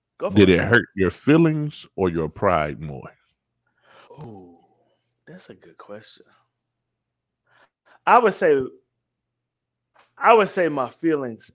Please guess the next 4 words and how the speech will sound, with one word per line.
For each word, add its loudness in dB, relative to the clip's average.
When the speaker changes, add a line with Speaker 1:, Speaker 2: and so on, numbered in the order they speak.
Speaker 1:
at -8
first. -8
And -4
then 0